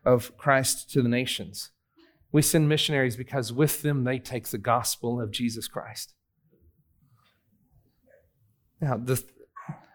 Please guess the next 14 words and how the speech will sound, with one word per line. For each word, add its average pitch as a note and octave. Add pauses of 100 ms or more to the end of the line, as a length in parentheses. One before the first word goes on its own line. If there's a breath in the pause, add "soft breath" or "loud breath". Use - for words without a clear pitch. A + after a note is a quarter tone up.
of C#3
the C#3
things E3+
I've C#3+
told D#3
you, C3+
there's A#2+
a B2
million C3+
things B2
I A#2
haven't A#2+
told G#2+
you. G2+